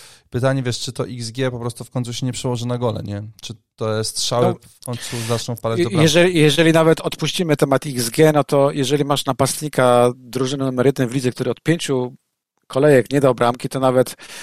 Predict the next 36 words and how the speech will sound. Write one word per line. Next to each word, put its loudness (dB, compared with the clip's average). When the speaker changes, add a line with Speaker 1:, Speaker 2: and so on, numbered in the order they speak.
Speaker 2:
mój -2
Krzysiu, -2
który -4
tym -4
się -8
nie -4
interesuje, -8
w -6
końcu 0
coś -2
mu -6
wpadnie, -2
tak? -8
Speaker 1:
No -4
tak, -2
tak, -6
no -2
prawdopodobieństwo -4
ty -8
mówisz, -6
że -10
w -20
końcu -10
ta -8
piłka -12
musi -10
wpaść -10
do -10
bramki. -12
Tak -6
samo -6
jak -8
to, -6
Speaker 2:
No 2
Speaker 1:
że 2
Speaker 2:
tak, 4